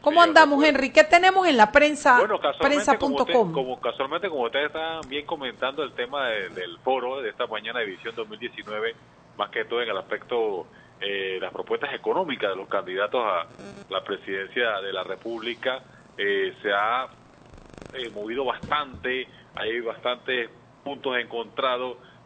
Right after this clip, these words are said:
Speaker 2: Sin embargo, hay un tema, no tengo la estadística final, eso lo, lo, lo reportan mañana, y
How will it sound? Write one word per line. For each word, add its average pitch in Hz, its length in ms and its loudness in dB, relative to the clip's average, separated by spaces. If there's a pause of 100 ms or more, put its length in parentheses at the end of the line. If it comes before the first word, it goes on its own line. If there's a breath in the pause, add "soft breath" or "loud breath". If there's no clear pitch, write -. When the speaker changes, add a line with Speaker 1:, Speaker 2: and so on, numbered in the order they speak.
Speaker 2:
Sin 120 120 -6
embargo, 147 560 -2
hay 156 120 0
un 165 200 -8
tema, 156 380 -2 (120)
no 139 220 -2
tengo 165 240 -2
la 160 80 0
estadística 123 580 -6
final, 117 360 -6
eso 147 120 -10
lo, 123 100 -6 (120)
lo, 95 240 -10 (200)
lo 95 200 -12
reportan 104 380 -6 (100)
mañana, 107 600 -4 (480 loud breath)
y 120 280 -6